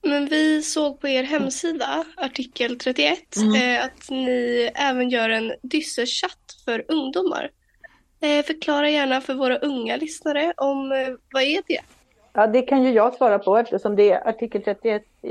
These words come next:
Speaker 3: jag som representerar artikel trettioett.
Speaker 1: Mm.
Speaker 3: Och det är ju ett sätt att få fortsättning på det här projektet.
Speaker 1: Mm.
Speaker 3: Eftersom, eh, när Arvsfonden ger pengar så är de ju jättemåna om att ett projekt ska kunna leva vidare. Och då behöver ju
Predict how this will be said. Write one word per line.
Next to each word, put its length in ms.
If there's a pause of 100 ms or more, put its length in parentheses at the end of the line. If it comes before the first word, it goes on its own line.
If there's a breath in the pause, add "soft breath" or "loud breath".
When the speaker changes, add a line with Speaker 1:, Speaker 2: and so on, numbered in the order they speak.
(260)
Speaker 3:
jag 180
som 140
representerar 680
artikel 360
trettioett. 380
Speaker 1:
Mm. 180
Speaker 3:
Och 60
det 240 (520 loud breath)
är 120
ju 100
ett 280
sätt 320
att 220
få 260
fortsättning 580
på 60
det 60
här 60
projektet. 560 (720)
Speaker 1:
Mm. 200
Speaker 3:
Eftersom, 720
eh, 220
när 300
Arvsfonden 720
ger 100
pengar 400
så 60
är 100
de 200
ju 140
jättemåna 800
om 160
att 160
ett 160
projekt 280
ska 100
kunna 260
leva 460
vidare. 500
Och 140
då 120
behöver 420
ju 280